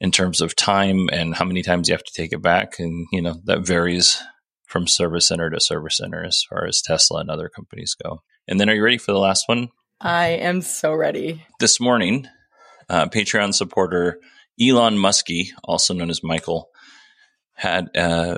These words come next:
Speaker 1: a little, uh, tweeted me this morning, and he said, "I love the discussion. Wondering about the whole supercapacitor thing, 'cause I mentioned on D T N S that Tesla ha-, uses supercapacitors to help save, uh, the battery. So the capacitor gets stored with energy.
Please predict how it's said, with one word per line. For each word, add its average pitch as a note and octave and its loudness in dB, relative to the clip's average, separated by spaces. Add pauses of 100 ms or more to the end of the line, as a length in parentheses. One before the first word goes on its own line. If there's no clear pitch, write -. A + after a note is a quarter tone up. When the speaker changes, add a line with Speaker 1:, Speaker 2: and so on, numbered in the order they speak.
Speaker 1:
a E2+ -6
little, F#2+ 2 (360)
uh, E2+ -2 (880)
tweeted A#2 2 (120)
me F#2 0
this F2+ 0
morning, F#2 -2
and F2+ -4
he F2 -6
said, F#2 2
"I F#2 2
love G2+ 2
the A2+ 2
discussion. F2 -2 (680)
Wondering A2+ 2
about F#2+ 0
the F#2+ -2
whole F#2 0
supercapacitor - -2
thing, F2 -6
'cause F2+ -4
I F#2 0
mentioned G2 0
on F2+ 0
D E2+ -6
T F2 -2
N E2 -2
S D#2+ 0
that F2 -2 (400)
Tesla F#2+ 2
ha-, E2+ -2
uses F2 2
supercapacitors E2+ -2
to F2 0
help E2+ -2
save, D#2+ -2 (160)
uh, E2+ -4
the E2 -10
battery. E2 -2
So - -4
the D#2+ -8
capacitor D#2+ -4
gets - -2
stored D#3+ -2
with - -8
energy. A2 2